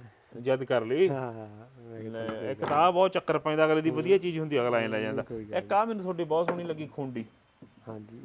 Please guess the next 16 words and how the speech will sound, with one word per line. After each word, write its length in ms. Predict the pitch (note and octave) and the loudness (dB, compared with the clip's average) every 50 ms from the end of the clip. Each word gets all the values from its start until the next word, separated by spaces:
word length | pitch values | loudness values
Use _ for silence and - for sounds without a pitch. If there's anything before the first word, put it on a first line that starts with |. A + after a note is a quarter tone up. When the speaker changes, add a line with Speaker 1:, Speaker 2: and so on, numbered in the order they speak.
| D#3 | -16
Speaker 2:
ਇਹ 360 | D3 D#3 E3+ F#3 G3 G#3 A3 A3+ | -14 -12 -12 -10 -8 -8 -8 -6
Speaker 1:
ਆਹ 240 | B2 C#3+ D#3 D#3+ D#3+ | -4 -2 -2 -2 -2
ਲੈ। 100 | D#3 - | -4 -4
Speaker 2:
ਖੁੰਡੀ 120 | F3 E3+ | -6 -8
ਆਪਾਂ 200 | E3 - - D#3 - _ _ _ _ _ _ _ _ _ _ _ _ _ _ _ _ _ _ _ _ _ _ _ _ _ _ - | -14 -16 -20 -20 -20 _ _ _ _ _ _ _ _ _ _ _ _ _ _ _ _ _ _ _ _ _ _ _ _ _ _ -8
Speaker 1:
ਆ, 280 | B2 B2+ D3+ E3 F3 F3 | -6 -4 0 2 2 2
ਆ 40 | F#3 | 2
ਵੀ 100 | G#3+ G3+ | 0 -2
ਲੱਕੜ 320 | F3+ D#3 - - E3 E3 | -4 -4 -4 -4 -4 -4
ਦੀ 140 | D#3+ E3+ E3+ | -4 -4 -6
ਬਾਈ 200 | D#3 D#3+ D#3 D#3+ | -2 -2 -2 -2
ਨੇ 120 | E3 F3 - - | -2 -4 -6 -4
ਆਪ 280 | D3+ D3+ D#3 D#3 D#3 D#3 | 0 0 0 0 -2 -4
ਹੱਥੀਂ 240 | C#3+ - D#3+ D#3 C#3+ | -12 -10 -8 -6 -6
ਬਣਾਈ 280 | C#3 C3 A#2 A2+ B2 | -4 -4 -4 -4 -4
ਆ, 60 | C3+ | -6